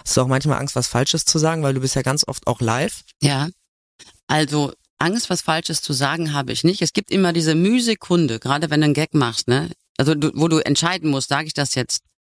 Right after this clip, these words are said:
Speaker 2: Ist mein Gedanke gut? Jetzt habe ich das Glück, dass es manchmal so Blitze sind, die echt gut sind. Manchmal sind sie auch daneben. Dann kann ich aber auch sagen, ich glaube, der Gedanke war jetzt nicht so,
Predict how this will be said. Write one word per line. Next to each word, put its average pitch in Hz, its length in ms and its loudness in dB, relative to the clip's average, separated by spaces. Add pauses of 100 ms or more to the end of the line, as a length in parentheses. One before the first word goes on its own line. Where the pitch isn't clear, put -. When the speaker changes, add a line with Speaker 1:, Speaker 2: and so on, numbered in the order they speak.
(140)
Speaker 2:
Ist - 160 -2
mein 156 140 2
Gedanke 151 360 -2
gut? 175 320 -2
Jetzt - 80 -8
habe 151 160 0
ich - 40 -2
das - 160 -2
Glück, 180 180 0
dass 139 160 0
es 139 100 -6
manchmal 147 260 2
so 135 100 -6
Blitze 160 280 0
sind, 151 220 2
die - 100 0
echt - 140 -4
gut - 180 -8
sind. - 240 -2 (380)
Manchmal 160 260 4
sind 156 180 2
sie - 120 -4
auch 123 100 -4
daneben. 156 540 2 (220)
Dann 143 140 2
kann 160 140 2
ich 156 100 2
aber 143 160 0
auch 131 60 -4
sagen, 143 320 -2
ich 123 80 -6
glaube, 135 240 -2
der 135 140 0
Gedanke 143 360 -2
war 131 120 0
jetzt - 140 -8
nicht 147 120 -2
so, 139 260 0